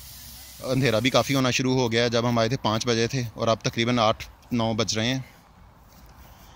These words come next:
तो ये मूलियों की एक दूसरी क्यारी है। तो यहाँ पे अगर आप देखें तो ये ऊपर फूल आना शुरू हो चुके हैं,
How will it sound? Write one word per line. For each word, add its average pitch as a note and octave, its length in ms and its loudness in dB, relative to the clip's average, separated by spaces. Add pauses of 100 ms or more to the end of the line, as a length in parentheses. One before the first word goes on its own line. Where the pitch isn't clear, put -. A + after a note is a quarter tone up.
(560)
तो B2+ 60 2
ये C3 280 6 (200)
मूलियों B2+ 340 6 (320)
की C3 140 6
एक B2+ 100 6
दूसरी A#2+ 340 2
क्यारी C3 320 6
है। C3 160 2
तो B2+ 120 -2
यहाँ A#2+ 180 4
पे C3 120 2
अगर B2+ 140 6
आप B2 100 6
देखें A#2+ 260 2
तो B2 60 2
ये C3 100 8
ऊपर B2 200 4
फूल B2+ 420 2
आना B2+ 180 4
शुरू B2+ 200 2
हो B2+ 140 2
चुके A2 200 -2
हैं, C#3+ 260 2